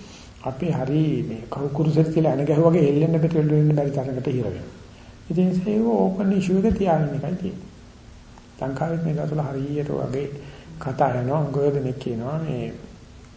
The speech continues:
මස් මාළු කෑම කොහොම රකක් කරන්නත් බෑ, නොකරත් යුතුයි, අ, කියලා. මේ ළඟදිත් ආව ඒ මං ඒ මීටිය වලට ආව මහත්තයෙක්. එයාගේ වැඩේම දව-, කොච්චර තෝ ගාණක් මාසෙකට දානවා. ඒක ලෙවල මුළු ලංකාවම මේක ප්‍රසිද්ධ කරනවා. මේ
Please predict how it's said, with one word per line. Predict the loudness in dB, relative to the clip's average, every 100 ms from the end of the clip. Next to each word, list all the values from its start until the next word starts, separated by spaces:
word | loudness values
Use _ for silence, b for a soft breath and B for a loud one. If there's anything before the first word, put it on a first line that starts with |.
| -20 -20 -20 -20 -20 -14
මස් | -10 -8
මාළු | -6 -6
කෑම | -6 -8 -6
කොහොම | -4 -2 -2
රකක් | -4 -8 -8
කරන්නත් | -6 -4 -2 0 -2
බෑ, | 0 0
නොකරත් | 0 0 0 0 -2
යුතුයි, | -2 2 2 0 B B B B B -20 -20 -6
අ, | -4
කියලා. | -4 -4 -4
මේ | -2
ළඟදිත් | -2 0 0 0 0
ආව | 0 0
ඒ | 0 0
මං | 0 -2 -2 -4 -4 -6
ඒ | -4 -2
මීටිය | 2 2 2
වලට | 0 0
ආව | -4 -6
මහත්තයෙක්. | -8 -10 -10 -14 -16 -18 -12
එයාගේ | -4 0 0
වැඩේම | 0 2 2 2 2 2
දව-, | 0 -2 -4 -6 -10 -16 -20 B B B -8
කොච්චර | -6 -2 0
තෝ | 2 4
ගාණක් | 4 2 0
මාසෙකට | -2 -2 -2 -2
දානවා. | -2 -2 -2
ඒක | -2
ලෙවල | -2 -2 -2
මුළු | -2 -2
ලංකාවම | -4 -4 -6 -8 -8
මේක | -8 -8 -8
ප්‍රසිද්ධ | -8 -4 0 0
කරනවා. | 0 -2 -4 -6
මේ | -6 -8